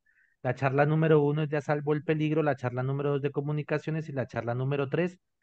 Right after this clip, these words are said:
de Gestión del Riesgo. Para facilitarlos, enviarlos a las salas, necesitamos que se renombren, colocan, anteponiendo el número uno, si quieren ir a la sala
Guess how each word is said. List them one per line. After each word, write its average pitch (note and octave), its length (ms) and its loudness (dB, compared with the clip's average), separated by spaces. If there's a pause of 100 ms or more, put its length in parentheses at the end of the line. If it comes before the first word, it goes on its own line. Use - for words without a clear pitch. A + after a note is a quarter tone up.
(200)
de B2+ 160 0
Gestión B2 380 -2
del C3+ 160 0
Riesgo. B2+ 440 0
Para C#3+ 260 0
facilitarlos, D3+ 760 -2
enviarlos C3 580 0
a D#3 60 4
las D#3 180 0
salas, D3 360 2 (340)
necesitamos C3+ 400 2
que D#3 100 4
se D#3 180 6
renombren, D#3+ 720 2 (360)
colocan, C3+ 460 0
anteponiendo C3+ 1000 2
el C#3+ 180 2
número D#3 320 4
uno, E3 240 2
si D#3+ 140 -10
quieren C3 260 2
ir C3+ 60 6
a C#3 40 4
la C#3 100 2
sala D3 380 2